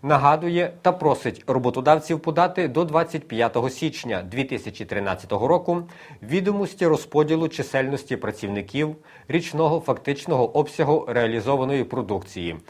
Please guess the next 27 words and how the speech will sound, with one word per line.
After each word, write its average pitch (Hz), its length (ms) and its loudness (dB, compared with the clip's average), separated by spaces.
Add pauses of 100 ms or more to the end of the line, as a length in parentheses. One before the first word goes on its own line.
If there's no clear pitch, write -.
(140)
робіт, 123 480 -2
послуг 101 580 -2
за 117 180 -2
видами 160 440 2
економічної 110 680 -4
діяльності 92 640 -2 (260)
за 151 140 4
дві 156 160 -2
тисячі 123 360 -6
дванадцятий 107 520 -2
рік, 104 280 -6 (280)
згідно 165 560 -2
із 139 180 0
національним 143 720 0
класифікатором 120 880 -2
України 151 800 0
Д 117 180 -4
К 160 400 0
нуль 131 200 0
нуль 113 300 -2
дев'ять 147 280 0
двадцять 113 420 -2
десять, 95 400 -4 (240)
класифікація 156 800 -2
видів 127 380 -2
економічної 92 600 -6
діяльності. 82 580 -6